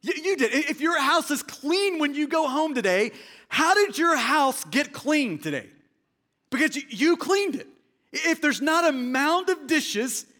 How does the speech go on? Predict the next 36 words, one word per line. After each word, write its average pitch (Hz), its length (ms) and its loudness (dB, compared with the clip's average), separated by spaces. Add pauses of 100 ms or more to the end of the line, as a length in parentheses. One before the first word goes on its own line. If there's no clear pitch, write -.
(100)
i-, 269 140 -2
in 320 140 2
the 359 100 0
sink 339 380 -2
right 208 200 0
now, 233 180 0
I, 277 200 0 (520)
why 294 420 2
is 415 320 4
that? 120 260 -4
It's 254 140 -4
because - 300 -2
you 262 340 0
did 302 260 0
the 311 60 0
dishes, 320 580 -2 (400)
right? 320 220 2
I-, 302 160 2
if 262 120 -2
there 320 240 2
is 302 180 2
a 254 260 0 (240)
square 302 720 0
folded 302 500 0
at 233 100 0
the 247 140 -6
end 294 140 0
of 330 100 -2
your 311 100 -2
toilet 302 280 0
paper 226 240 0
roll, 208 180 2
how 254 220 2
did 508 160 2
that 508 180 4 (160)
happen? 254 400 -2